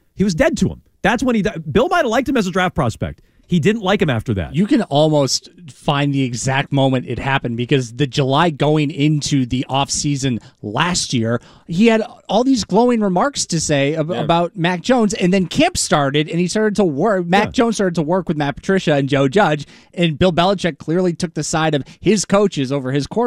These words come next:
Speaker 1: mean,
Speaker 2: quarterback.
Speaker 1: not to beat this into the ground, but Mac was never on board. Never, was never on board, and Bill resented that, and Mac resented him for it. Uh, Kraft remained mostly silent publicly, not speaking to reporters at October's league meetings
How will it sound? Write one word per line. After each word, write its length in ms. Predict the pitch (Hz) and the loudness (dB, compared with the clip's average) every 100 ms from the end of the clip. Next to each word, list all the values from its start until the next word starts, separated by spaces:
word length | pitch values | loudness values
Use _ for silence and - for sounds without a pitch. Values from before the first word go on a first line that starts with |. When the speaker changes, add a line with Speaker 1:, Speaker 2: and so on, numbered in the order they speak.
| 139 | 2
Speaker 1:
mean, 140 | 139 120 | 2 0
Speaker 2:
quarterback. 160 | - | 0
Speaker 1:
not 180 | 143 156 | -2 0
to 100 | 143 | 0
beat 220 | 123 143 143 | 0 0 0
this 120 | 123 | 0
into 160 | 127 | 0
the 60 | 104 | 0
ground, 240 | 123 104 | 0 0
but 120 | 113 127 | -2 0
Mac 220 | 139 156 | 0 0
was 100 | 143 | 0
never 220 | 151 143 | 2 2
on 140 | 139 | 2
board. 260 | 151 113 76 - _ _ | 0 -2 -4 -12 _ _
Never, 400 | 123 147 202 220 151 | -2 0 2 2 0
was 180 | 147 135 | -2 0
never 320 | 139 185 208 | 0 2 2
on 140 | 202 | 0
board, 300 | 185 156 101 - - | 0 0 -2 -6 -6
and 160 | 135 | 0
Bill 200 | 139 180 | 2 2
resented 420 | 185 170 190 135 | 2 2 -2 -4
that, 220 | 92 76 - _ _ _ - | -6 -8 -14 _ _ _ -6
and 220 | 123 120 | -2 0
Mac 240 | 131 147 170 | 0 2 2
resented 320 | 135 165 180 | 2 2 2
him 200 | 208 233 | 2 0
for 260 | 117 73 | -6 -8
it. 80 | 64 _ _ _ _ - | -12 _ _ _ _ -2
Uh, 140 | 151 143 | 0 0
Kraft 340 | - 202 226 | -2 -4 -2
remained 280 | 214 208 185 | -2 0 0
mostly 300 | 185 - 226 | 0 0 -2
silent 380 | - 156 170 147 | 0 0 0 0
publicly, 460 | 151 123 117 123 | 0 0 0 -2
not 180 | 127 139 | 0 -2
speaking 300 | - 147 160 | -2 -2 0
to 60 | 156 | -2
reporters 560 | 143 139 131 131 123 | 0 0 2 2 0
at 120 | 135 123 | 0 -2
October's 460 | 110 139 143 110 | 0 0 0 0
league 220 | 117 135 | 2 2
meetings 460 | 110 98 135 180 | 2 0 -2 -8